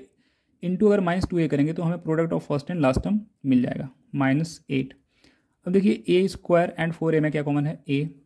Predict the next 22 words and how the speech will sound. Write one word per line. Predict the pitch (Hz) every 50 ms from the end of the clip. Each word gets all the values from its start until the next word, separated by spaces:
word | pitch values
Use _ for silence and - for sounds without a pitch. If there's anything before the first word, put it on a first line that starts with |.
| _ -
हमने | 139 135 127
कॉमन | 131 131 135 147 147
कर | 151
लिया, | 143 143 143
तो | 143 147
यहाँ | 143 156
पे | 165 170
बच | 160 147
जाएगा | 147 147 143 151
a | - - - 143 139
plus | 135 - 170 165 - -
four | 147 143 135 135 151 160 - _ _ _ _ _ _ _ _ _ _ _ _
and | - 151 151 143 143 143
minus | 143 151 160 180 202 208 -
टू | - - -
ए | 175 180
minus | 175 160 165 175 165 -
eight | - 165 165 170
में | 170 165
क्या | 165 165
कॉमन | 165 165 160 160
करें, | 156 160 160 175